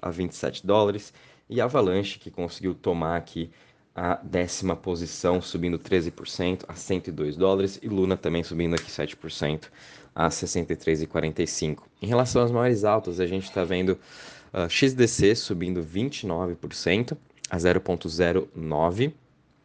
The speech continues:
Logo em seguida, a gente tem aqui Bora subindo vinte e seis por cento a zero ponto noventa e sete.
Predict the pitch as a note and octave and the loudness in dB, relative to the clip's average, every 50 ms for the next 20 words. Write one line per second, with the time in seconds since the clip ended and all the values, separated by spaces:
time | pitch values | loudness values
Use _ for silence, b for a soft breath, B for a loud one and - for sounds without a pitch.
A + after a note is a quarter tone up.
0 | _ _ _ - - - F2 F2 F#2 F#2+ F#2+ - E2+ F2+ F2 F2 E2 F2+ F2 - | _ _ _ -20 -4 0 2 4 4 4 2 0 0 2 2 2 2 0 -2 -2
1 | - F#2 E2+ D#2+ - G#2 E2+ D#2 D2+ D2+ D2+ E2+ F#2 F2 D2+ - b b b b | -2 -4 -4 -2 -2 -4 -4 -2 0 2 4 4 4 4 2 -2 b b b b
2 | b b - - - F2 D#2+ E2+ E2+ E2 E2 D#2+ F#2+ F#2+ F#2 - - - F2 E2+ | b b -18 -8 -6 -4 -4 -2 -2 -2 -2 0 -2 -2 -2 -2 0 2 2 2
3 | E2 - - - - - F#2+ F2 E2+ - F2+ E2+ F2+ F2 E2+ E2 - E2+ E2 D#2+ | 2 -2 -8 -10 -2 0 0 0 0 0 0 2 2 2 2 2 0 -2 -4 -2
4 | - E2+ D#2+ D2+ D2+ - - - - - - F2+ F#2+ F#2+ - - - b | -4 -4 -4 -4 -4 -6 -8 -10 -8 -4 -2 0 0 0 -2 -4 -8 b